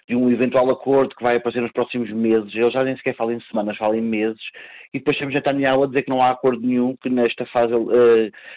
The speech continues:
que a vitória total é possível, que estão próximo da vitória total. Também por outra razão, porque internamente em Israel neste momento há uma grande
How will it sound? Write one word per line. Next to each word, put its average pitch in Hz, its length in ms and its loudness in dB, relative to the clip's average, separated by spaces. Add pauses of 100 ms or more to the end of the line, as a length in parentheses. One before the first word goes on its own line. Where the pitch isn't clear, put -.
(100)
que 135 80 0
a - 40 0
vitória 135 380 2
total 120 320 0
é 113 40 2
possível, 135 640 0
que - 60 -10
estão 117 180 0
próximo 123 360 0
da 110 60 2
vitória 107 320 0
total. 127 440 0 (400)
Também 143 220 2
por 160 160 4
outra 156 180 2
razão, 131 340 0
porque 113 260 -6
internamente 127 680 0
em 120 40 2
Israel 110 260 2
neste 104 320 -6
momento 113 280 -2
há 123 60 2
uma 113 120 0
grande 131 400 2